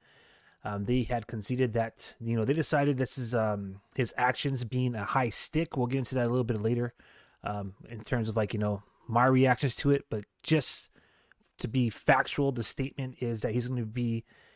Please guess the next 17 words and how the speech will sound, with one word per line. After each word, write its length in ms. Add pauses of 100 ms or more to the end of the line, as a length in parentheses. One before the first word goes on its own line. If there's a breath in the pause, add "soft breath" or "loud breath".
(480 soft breath)
um, 680 (800)
suspended 480
for 80
two 180
games. 580
Okay, 320
so 460 (540)
Hertl 280
received 360
a 40
minor 520 (400)
penalty 400
for 240
an 80
infraction 840
last 360
night. 540